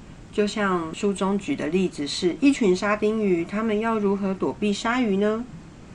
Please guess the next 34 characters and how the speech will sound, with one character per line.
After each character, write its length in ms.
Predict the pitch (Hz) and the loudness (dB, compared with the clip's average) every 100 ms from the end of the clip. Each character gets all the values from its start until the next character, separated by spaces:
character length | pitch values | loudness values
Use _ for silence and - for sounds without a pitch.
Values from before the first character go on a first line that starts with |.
| - - - - | -20 -20 -20 -6
它 120 | 196 | -2
们 180 | 180 175 | 0 0
遵 220 | 214 233 | 0 2
循 220 | 214 170 | 0 0
的 100 | 165 | 0
原 260 | 156 147 170 | 0 0 -2
则 180 | 170 143 | -4 -4
非 220 | - 220 | -2 -2
常 200 | 208 156 | -2 -2
的 100 | 147 | -2
简 220 | - 131 120 | -4 -6 -4
单， 240 | 151 143 165 180 - - - - - - | -4 -4 -6 -12 -16 -20 -20 -20 -16 -6
每 140 | 165 | -2
一 100 | 226 | 0
条 280 | 254 208 196 | 0 -2 0
鱼 120 | 185 | 0
都 160 | 190 202 | 0 -2
知 200 | - 196 | -4 -4
道， 420 | 208 196 185 185 - - - | 2 4 4 0 -8 -18 -10
我 140 | - | -6
应 200 | 214 262 | 2 4
该 200 | 285 294 | 4 2
和 260 | 294 302 240 | 2 2 2
左 180 | - 165 | 0 0
右 140 | 247 | 2
的 120 | 214 165 | 2 0
鱼 200 | 156 147 | 0 -2
保 220 | 143 - | -2 -6
持 300 | - 151 143 - | -6 -4 -4 -6
一 80 | 180 | -4
定 180 | 226 | -2
的 120 | 202 165 | -2 -2
距 240 | 208 190 | 0 0
离， 240 | 139 127 | 2 -2